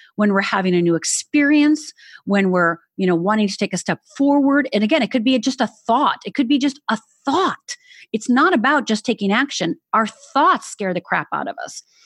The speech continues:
So, you know, that not feeling good enough, it says, like, "Okay, see, this is the unknown.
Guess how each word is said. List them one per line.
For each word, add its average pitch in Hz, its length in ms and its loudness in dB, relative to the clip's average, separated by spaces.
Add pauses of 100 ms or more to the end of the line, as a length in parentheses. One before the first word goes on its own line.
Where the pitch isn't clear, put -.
(320)
So, 220 480 2 (120)
you 226 100 2
know, 196 140 2
that 190 300 0
not 226 340 0
feeling 202 400 0
good 277 160 0
enough, 165 420 -2 (440)
it - 100 -8
says, 254 500 0
like, 190 220 -4
"Okay, 226 480 0
see, 208 440 0
this 214 180 -2
is 269 120 0
the 294 100 4
unknown. 294 640 4